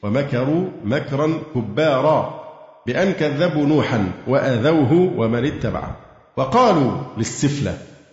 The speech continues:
"لا تذرن آلهتكم"، ولا تذرن ودا ولا سواعا ولا يغوث ويعوق ونسرا. "لا تذرن آلهتكم"، ولا تذرن ودا بفتح الواو وضمها، ودا أو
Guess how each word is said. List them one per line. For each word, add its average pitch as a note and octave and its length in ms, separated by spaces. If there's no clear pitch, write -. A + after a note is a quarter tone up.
"لا D3 320
تذرن C3 560
آلهتكم"، B2 920
ولا C3+ 240
تذرن B2 540
ودا A#2 540
ولا A#2+ 220
سواعا A2 720
ولا A#2+ 280
يغوث C#3 320
ويعوق A2+ 520
ونسرا. B2 760
"لا F3+ 120
تذرن F#3 520
آلهتكم"، B2+ 800
ولا C#3 260
تذرن B2 500
ودا A#2+ 680
بفتح C#3+ 380
الواو C#3 400
وضمها، A2 580
ودا C3+ 520
أو F3 140